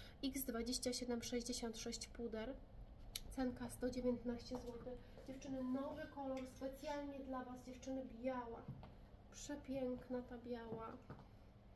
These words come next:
Cudna jest. O, i można ją tak całkowicie zapiąć, bo ta stójeczka, e, w ogóle się domknie tutaj, więc możecie sobie ją tak kompletnie w stylu boho nosić, ale ona z dekoltem wygląda obłędnie, więc ja ją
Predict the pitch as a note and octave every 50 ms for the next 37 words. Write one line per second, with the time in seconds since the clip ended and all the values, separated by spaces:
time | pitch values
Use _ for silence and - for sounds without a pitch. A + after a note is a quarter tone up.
0 | - - - - - - - - - - - - - - - - D4+ C4+ A3 A#3
1 | A3+ A3 A3 A3 A3 A3+ A#3 - - A#3+ A3+ - - B3 C4 D4+ D#4+ D#4 E4 D#4
2 | D4 C#4+ - D4 C4+ - - C#4+ C#4 - C4+ C4+ - - E4 C4+ B3 C4+ C#4 C#4
3 | C#4+ C4+ C4 - B3+ C4 B3+ C4 C4 - - C#4 C#4+ D4+ D4 - - C#4 B3+ B3+
4 | - B3 A#3 A3+ C4+ B3+ C4+ C#4 C4 - C4 G#3 G#3+ B3+ A#3 G#3+ G#3 - - -
5 | A3 G#3+ A3 - G#3 - A3 A3+ A#3 A#3+ A#3+ - C4 C4+ C4+ C#4+ - D4 - C#4
6 | B3 C4 C4 B3 B3+ C4 C4 - - C#4 C4 A#3+ A#3+ - D4 E4 E4 - - B3+
7 | B3 - - - A#3+ A#3 A#3 G#3+ - A3 A3 - - G#3 G#3+ G#3 G#3 A3 - -
8 | - D4+ - - - - - - - - - - - - A#3+ B3+ A#3+ - B3+ C4
9 | C#4 C4+ C4 - C4+ B3+ C4 C4 C4 B3+ C4 C4 B3 A#3+ B3 B3 B3 B3+ B3+ B3
10 | A#3+ B3 A#3 - - G#3+ - - A#3+ B3 G#3+ B3 B3+ A#3 G#3+ G#3 - A3 A3+ A3+
11 | A#3 - B3 A#3+ A#3+ B3 A#3+